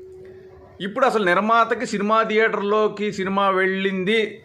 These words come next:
పడింది స్క్రీన్ మీద అంటే ఇక నాకు సంబంధం లేదన్నట్టు ఉంటాడు. ఎందుకంటే already ఇన్ని రైట్స్ అమ్ముకునే డబ్బులు సంపాదించేసుకుంటారు. ఇది పెద్ద సినిమాల గురించి చెప్తున్నా నేను, క్రేజ్ ఉన్న సినిమాల గురించి. మీ డబ్బులు మీకు వెనక్కి వచ్చేస్తున్నాయి, మళ్ళీ మీకు నష్టం ఏంటి? థియేటర్లో అది ఆడకపోతే మీకు పోయేదేంటి? ఆ కొనుక్కున్న YouTube ఓడో, లేకపోతే ఆడియో ఓడో, లేకపోతే డిజిటల్ రైట్స్ ఓడో ఆడిపోతాడు.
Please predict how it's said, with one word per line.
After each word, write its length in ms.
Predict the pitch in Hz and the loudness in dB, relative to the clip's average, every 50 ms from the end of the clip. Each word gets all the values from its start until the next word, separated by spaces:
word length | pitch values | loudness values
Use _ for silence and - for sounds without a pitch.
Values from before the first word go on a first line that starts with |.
| - - | -4 -2
పడింది 360 | 160 170 190 190 196 202 196 | 0 0 0 0 -2 -4 -4
స్క్రీన్ 240 | 196 - 196 202 196 | -2 -2 -2 -2 0
మీద 120 | 196 196 | 0 0
అంటే 140 | 190 190 202 | 0 0 0
ఇక 60 | - | 0
నాకు 140 | 226 202 160 | 0 0 2
సంబంధం 280 | 165 165 170 180 196 190 | 0 0 0 0 0 2
లేదన్నట్టు 380 | 185 185 180 180 185 180 180 | 2 2 2 2 0 -2 -2
ఉంటాడు. 280 | 151 110 104 87 80 - - - - - - - - - - - - - - - - | -2 -4 -4 -6 -6 -8 -14 -18 -20 -20 -20 -20 -20 -20 -20 -20 -20 -20 -20 -12 -10
ఎందుకంటే 300 | 170 190 208 220 226 220 | -8 -4 -4 -2 0 2
already 280 | 196 185 196 214 220 214 | 4 4 4 4 2 2
ఇన్ని 180 | 208 196 208 202 | 2 2 2 2
రైట్స్ 240 | 196 214 214 214 | 2 2 2 0
అమ్ముకునే 320 | 220 196 196 185 214 214 214 | 0 -2 -2 -2 -2 -2 0
డబ్బులు 260 | 175 180 175 202 196 | 0 0 -2 0 0
సంపాదించేసుకుంటారు. 760 | 196 175 185 208 190 196 175 - - 127 98 95 82 76 - - - - - | -2 0 0 -2 -4 -4 -6 -6 -6 -6 -6 -6 -6 -6 -10 -18 -18 -8 -4
ఇది 120 | 151 170 - | -4 0 0
పెద్ద 200 | - 170 165 208 | 2 2 2 2
సినిమాల 220 | 214 214 220 214 | 0 0 0 0
గురించి 200 | 196 202 185 165 | -2 -2 -2 -2
చెప్తున్నా 340 | 170 165 - 170 139 101 85 | -4 -4 -4 -4 -4 -4 -6
నేను, 100 | 78 76 | -8 -10
క్రేజ్ 320 | - - 147 165 175 175 | -10 -4 -4 -2 -2 -2
ఉన్న 100 | 185 180 | -4 -4
సినిమాల 280 | 151 156 147 143 139 120 104 | -4 -4 -4 -4 -4 -4 -6
గురించి. 260 | 98 90 80 - - - - - - - - - - - - - - | -8 -10 -10 -12 -16 -20 -20 -20 -20 -20 -20 -20 -20 -20 -20 -12 -6
మీ 120 | 147 190 202 | -4 0 2
డబ్బులు 220 | 196 185 262 277 | 2 2 2 2
మీకు 160 | 240 233 220 | 2 2 4
వెనక్కి 200 | 214 233 233 240 | 2 2 2 0
వచ్చేస్తున్నాయి, 380 | 240 - 247 233 - 240 233 202 | 0 2 2 0 0 -2 0 0
మళ్ళీ 160 | 202 226 240 | 0 2 2
మీకు 160 | 233 226 220 | 0 0 0
నష్టం 220 | 214 208 214 233 233 | 0 0 0 0 -2
ఏంటి? 120 | 214 208 | -2 -2
థియేటర్లో 360 | 170 190 214 233 214 233 240 | 0 2 2 2 2 2 2
అది 80 | 226 220 | 4 4
ఆడకపోతే 400 | 180 185 214 214 202 233 220 220 | 4 4 2 2 2 0 2 2
మీకు 220 | 180 180 220 226 | 0 0 -2 0
పోయేదేంటి? 680 | 190 220 226 226 226 220 220 220 196 220 220 220 208 214 - - - | 2 4 4 4 6 4 4 2 2 2 0 0 0 -2 -6 -4 -2
ఆ 60 | 139 | -2
కొనుక్కున్న 400 | 143 - 180 190 185 214 220 214 | 0 2 0 0 0 0 -2 0
YouTube 320 | 196 190 202 196 214 208 196 | 0 0 0 0 2 2 2
ఓడో, 260 | 202 202 202 214 226 | 2 2 2 2 2
లేకపోతే 360 | 208 196 190 175 185 175 190 | 2 2 2 2 2 2 2
ఆడియో 460 | 190 180 175 170 185 190 202 202 196 | 4 6 6 6 6 4 4 2 2
ఓడో, 320 | 190 185 190 190 202 208 202 | 0 0 0 0 0 2 2
లేకపోతే 280 | 190 180 175 165 180 | 2 2 2 0 -2
డిజిటల్ 320 | 160 180 190 165 185 185 185 | -2 -2 -2 -2 -2 -2 0
రైట్స్ 180 | 190 165 175 | 0 0 0
ఓడో 100 | 196 185 | 2 4
ఆడిపోతాడు. 540 | 156 170 180 175 190 180 165 156 117 87 | 4 4 4 4 2 2 4 2 0 -2